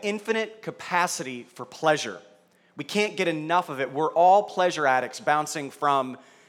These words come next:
uh, food to trying to find pleasure in food, to Netflix, to a nap, to fulfilling relationships, to a more fulfilling vocation.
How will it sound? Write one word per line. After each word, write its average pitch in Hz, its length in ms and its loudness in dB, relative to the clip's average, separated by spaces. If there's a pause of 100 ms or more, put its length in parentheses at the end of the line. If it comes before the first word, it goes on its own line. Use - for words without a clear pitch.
(160)
uh, 127 360 4 (520)
food 165 840 2
to 156 240 -2
trying 175 240 2
to 175 40 -2
find 165 300 2
pleasure 160 340 2
in 143 80 -4
food, 156 600 2
to 147 220 -4
Netflix, 147 920 -4
to 143 360 -4 (380)
a 151 100 2
nap, 170 600 0
to 160 200 -2
fulfilling 208 480 0
relationships, 175 840 -2
to 156 260 -2
a 139 60 2
more 175 260 2
fulfilling 180 540 -4
vocation. 160 680 -4